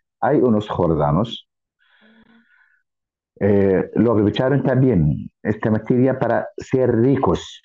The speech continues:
pero aunque sí, la mayoría están en las cárceles aquí en Jordania, ¿ok? La, están en las cárceles, y la mayoría de ellos, pero están perseguidos desde siempre y la policía aquí son profesionales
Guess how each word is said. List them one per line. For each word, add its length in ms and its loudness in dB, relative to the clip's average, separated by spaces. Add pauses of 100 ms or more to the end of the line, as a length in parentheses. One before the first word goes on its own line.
pero 400 0 (140)
aunque 260 -2
sí, 180 -2
la 200 2
mayoría 500 2
están 580 -2
en 240 0
las 280 0
cárceles 520 -2
aquí 240 0
en 120 2
Jordania, 800 0 (160)
¿ok? 140 -20
La, 320 2
están 400 -2
en 240 0
las 280 0
cárceles, 680 -2 (880)
y 300 -2
la 180 2
mayoría 400 2
de 160 2
ellos, 520 0
pero 280 0
están 320 -2
perseguidos 460 0
desde 180 0
siempre 800 0
y 160 2
la 200 2
policía 420 2
aquí 240 0
son 220 -2
profesionales 680 0